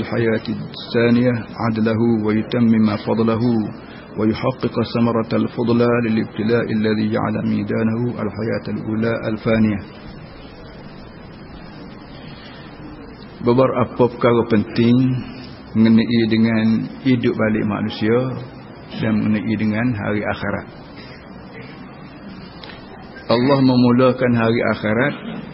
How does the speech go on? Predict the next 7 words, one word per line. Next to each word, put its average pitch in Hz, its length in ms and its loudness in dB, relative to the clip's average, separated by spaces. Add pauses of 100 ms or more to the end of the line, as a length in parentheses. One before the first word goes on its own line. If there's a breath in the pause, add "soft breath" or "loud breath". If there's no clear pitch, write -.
dengan 110 260 4
cara 117 360 4 (180)
dia 117 180 2
pergi 123 240 0
hidup 120 160 2
balik. 113 360 2 (2250)
Dengan, 120 280 2